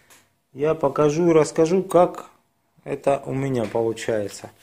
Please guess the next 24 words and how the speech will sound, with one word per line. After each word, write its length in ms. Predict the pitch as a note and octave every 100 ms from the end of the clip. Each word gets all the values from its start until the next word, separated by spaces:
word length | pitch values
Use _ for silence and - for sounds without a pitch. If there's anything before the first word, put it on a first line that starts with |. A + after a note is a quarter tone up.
| _ _ _
Хотя 360 | - B2+ F3+ F3
у 60 | D3+
меня 260 | C3+ C3+
и 240 | C3+ F3+ F3+
не 140 | E3+
получается, 880 | D3+ C#3+ C3 - D3+ D3 D3 - C3
в 60 | -
том 220 | C3+ C3
числе 380 | C#3 - C3+ A#2
бывает. 540 | A2 A2 G#2 F#2 F#2 _ _ _ _ _ _
Бывает 560 | C#3+ D3 C#3+ C3+ B2 B2+
и 60 |
целлюлит, 760 | A#2+ C#3 C3+ C#3+ D#3 F#3 F3+ F#3
и 80 | A2
складки, 600 | - D3 E3 D#3+ D#3+ C3+
и 320 | A#2+ A2+ A2+
все 200 | G#2+ B2+
что 200 | B2 C3+
угодно. 500 | C3 G#2 F#2+ F2+ F#2+ _ _ _ _ _
Но, 800 | C#3 F3 F3+ C3 C3 B2 A#2+ A#2
э, 20 |
щас 300 | - D3+ C#3
рассмотрим 580 | A#2+ A2+ C3+ C3+ A#2+ G#2+
пример. 380 | A#2 A2 G2